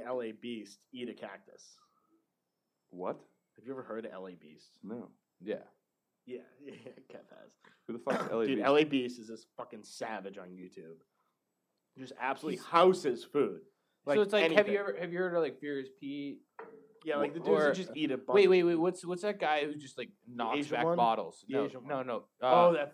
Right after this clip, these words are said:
Speaker 1: fucking
Speaker 3: Shoe
Speaker 1: gr-
Speaker 3: Nice.
Speaker 1: Shoe Nice, <laughs> yeah.
Speaker 2: Oh,
Speaker 3: Shoe
Speaker 2: the
Speaker 3: Nice knocks
Speaker 1: He's
Speaker 3: back
Speaker 1: like,
Speaker 3: a
Speaker 1: he's
Speaker 3: bottle.
Speaker 1: like the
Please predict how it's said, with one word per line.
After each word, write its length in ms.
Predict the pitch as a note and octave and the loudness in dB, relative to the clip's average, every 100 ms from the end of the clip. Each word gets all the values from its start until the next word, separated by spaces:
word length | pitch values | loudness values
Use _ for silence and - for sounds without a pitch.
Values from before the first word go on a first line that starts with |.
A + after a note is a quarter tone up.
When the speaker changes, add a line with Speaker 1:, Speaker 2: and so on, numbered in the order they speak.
| _ | _
Speaker 1:
fucking 260 | D#3+ - D#3+ | -12 -10 -8
Speaker 3:
Shoe 180 | - B3 | 2 6
Speaker 1:
gr- 60 | |
Speaker 3:
Nice. 300 | G#3 A#2 - _ _ _ | 6 4 -6 _ _ _
Speaker 1:
Shoe 280 | - - A#3 | -6 4 8
Nice, 400 | A3 G3+ A#3 G3+ | 10 10 6 10
<laughs> 60 | B3 | 12
yeah. 340 | D#4 E4 - A4+ A#4 G#4 - - - | 12 12 12 12 8 4 0 -10 6
Speaker 2:
Oh, 220 | E4 D#4+ | 10 12
Speaker 3:
Shoe 140 | - F#4+ | 12 12
Speaker 2:
the 60 | |
Speaker 3:
Nice 200 | G#3 - - - - - | 12 6 -6 -10 -10 -2
knocks 240 | F3+ D#3+ | 4 4
Speaker 1:
He's 80 | G3 | 8
Speaker 3:
back 160 | E3 E3+ | 8 10
Speaker 1:
like, 0 | |
Speaker 3:
a 40 | |
Speaker 1:
he's 40 | E3 | 10
Speaker 3:
bottle. 220 | C#3+ A#3+ | 10 10
Speaker 1:
like 80 | |
the 120 | A#3 | 8